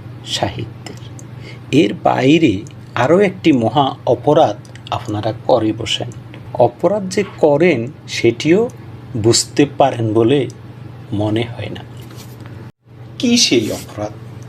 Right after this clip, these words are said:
আপনাদের বিশেষ অনুগ্রহপ্রাপ্ত কোনো ব্যক্তির কোনো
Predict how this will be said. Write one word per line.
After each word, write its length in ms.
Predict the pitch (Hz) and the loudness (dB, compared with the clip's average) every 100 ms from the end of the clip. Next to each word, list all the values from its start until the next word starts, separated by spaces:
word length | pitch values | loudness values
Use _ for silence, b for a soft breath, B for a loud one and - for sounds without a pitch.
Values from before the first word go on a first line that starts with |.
| - - - - - - B B B B B B B B B B B B - | -18 -16 -16 -16 -16 -16 B B B B B B B B B B B B -2
আপনাদের 580 | 135 - 170 170 196 - | -2 0 0 6 6 4
বিশেষ 520 | - 147 - 214 - 139 | 2 2 2 2 4 6
অনুগ্রহপ্রাপ্ত 1080 | 127 113 110 117 139 151 135 - - 117 - - B B - | 6 6 4 0 0 0 0 -4 0 0 0 -10 B B 2
কোনো 180 | 120 | 4
ব্যক্তির 640 | 135 107 120 - - 120 104 101 - - - - | 4 4 2 2 0 0 0 -4 -12 -16 -18 2
কোনো 200 | 135 | 4